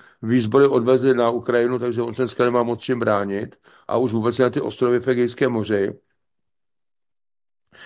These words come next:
Takže nedávno, když se setkal Erdogan s Mitsoka-, s Mitsotakisem, tak setkání proběhlo v dobré atmosféře. Jak se, jak se říká, jak říkal komuniké, ale ta realita je taková, že Turecko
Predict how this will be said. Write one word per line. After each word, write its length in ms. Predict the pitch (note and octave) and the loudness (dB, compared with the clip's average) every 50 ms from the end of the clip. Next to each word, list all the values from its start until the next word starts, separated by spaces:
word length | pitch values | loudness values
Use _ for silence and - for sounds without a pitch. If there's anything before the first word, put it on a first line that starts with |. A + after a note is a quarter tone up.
| - - - - - - - _ | -20 -20 -20 -20 -20 -20 -12 _
Takže 300 | - A#2+ B2+ A2+ C#3 C#3+ | 0 2 2 4 4 4
nedávno, 420 | C3 C3 C3 C3 C3+ C3+ C3+ C#3+ | 6 6 6 6 4 4 2 2
když 200 | C#3 C3+ C3 - | 2 0 -2 -4
se 320 | - - D3 C#3 C3 A2 A2 G2+ | -4 -2 0 0 0 -2 -2 -6
setkal 480 | - - A#2 - - - C#3+ C#3 C3 | -8 -8 -10 -8 -4 0 0 2 2
Erdogan 400 | A#2+ A#2 G#2+ A#2+ B2 B2+ C#3 C3 | 0 -2 -2 -2 -2 0 -2 -2
s 40 | A2 | -2
Mitsoka-, 640 | A#2 A#2 G#2+ - C3 A#2 - C3 B2+ A#2+ G#2+ A2 | -4 -6 -4 -2 -4 -2 0 0 -2 0 -2 -4
s 240 | G#2 - - - - | -4 -6 -10 -10 -6
Mitsotakisem, 1160 | A2+ A2 G#2+ A2 A2+ A2 - - B2+ - - A2+ - - B2+ A#2 - - A#2+ A#2 A#2+ C3 C3 - _ - - - _ - _ _ | -6 -4 -2 -4 -4 -4 -4 -4 -4 -2 -2 -4 -2 -4 -8 -6 -2 -2 0 0 0 -2 -6 -10 _ -20 -20 -20 _ -20 _ _
tak 140 | - - G2 | -8 -6 -4
setkání 460 | - B2 - - - D3 C#3 C#3 B2+ | -4 -4 -4 -2 0 2 2 2 0
proběhlo 580 | - A2 A2 G#2 A#2 A#2+ A#2 B2+ B2 A#2 - - | -2 -2 -2 -2 0 0 2 2 2 2 0 -4
v 80 | - G#2 | -10 -6
dobré 320 | G2 A2+ A2 G2+ A2+ A#2+ | -4 -2 -2 0 0 0
atmosféře. 800 | A#2+ A#2 G#2+ - - B2+ C3 - - - G2 F#2+ F2 - - - - _ _ _ _ _ _ _ _ _ _ _ _ _ _ - | 0 -2 -4 -6 -4 -6 -6 -6 -6 -6 -6 -6 -6 -10 -12 -16 -20 _ _ _ _ _ _ _ _ _ _ _ _ _ _ -10
Jak 140 | G2+ E2+ E2 | -10 -8 -4
se, 120 | - A#2 | -2 -2
jak 160 | A2+ A2+ A2 | 0 0 -2
se 140 | - A#2+ A2 | -2 -2 -2
říká, 260 | G#2 G#2 G#2+ A2+ A2 | -2 0 2 2 4
jak 140 | A2 G#2+ G#2 | 4 4 2
říkal 240 | A2+ A2 A#2 A#2 A2 | 0 0 0 0 -2
komuniké, 580 | - A2+ A2 A2+ A#2 A2+ G#2+ - - F#2+ F#2 | 0 -2 -2 0 0 -2 -2 -4 -4 -4 -4
ale 380 | F#2+ F#2+ F#2+ G#2 G#2 A2 G#2 - - - - - _ _ _ _ | -4 -2 0 2 2 2 2 0 -4 -14 -20 -20 _ _ _ _
ta 120 | - B2 | 0 2
realita 320 | A#2+ B2 B2+ B2+ B2 B2 C#3+ | 2 4 4 4 4 2 0
je 60 | C3 | -2
taková, 440 | B2+ A#2+ - - B2 B2 B2+ B2+ B2+ | -2 -4 -2 0 0 2 2 2 2
že 140 | A#2+ B2 A#2 | 0 -4 -4
Turecko 640 | - B2 A#2+ B2+ C3 C3 - - C#3 C3 B2+ - | -2 0 0 0 0 -2 -4 -4 -2 -2 -2 -2